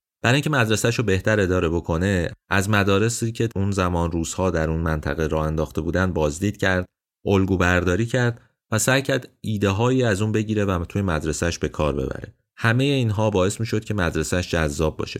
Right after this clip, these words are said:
به خصوص برای مسلمونا، چون اونها نمی‌خواستن مدارس ارامنه برن، مدارس مسیحی برن.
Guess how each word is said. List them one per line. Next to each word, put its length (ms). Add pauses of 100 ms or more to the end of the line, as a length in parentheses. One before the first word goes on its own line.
به 80
خصوص 380
برای 220
مسلمونا، 720 (300)
چون 160
اونها 160
نمی‌خواستن 600
مدارس 520
ارامنه 720
برن، 340
مدارس 420
مسیحی 500
برن. 340